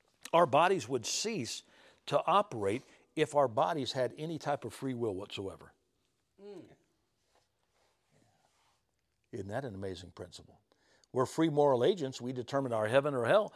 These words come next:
Speaker 1: but our body op-, operates with the, the, uh, Creator's intentional design, and it doesn't ask our permission to function.
Speaker 2: Hmm.
Speaker 1: And it doesn't have an opinion of its own.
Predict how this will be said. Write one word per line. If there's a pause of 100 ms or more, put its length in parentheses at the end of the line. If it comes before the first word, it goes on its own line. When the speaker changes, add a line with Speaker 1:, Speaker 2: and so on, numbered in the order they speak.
(260)
Speaker 1:
but
our
body
op-,
operates
with
the, (400)
the,
uh, (100)
Creator's
intentional
design, (280)
and
it
doesn't
ask
our
permission
to
function. (580)
Speaker 2:
Hmm. (500)
Speaker 1:
And
it
doesn't
have
an
opinion
of
its
own.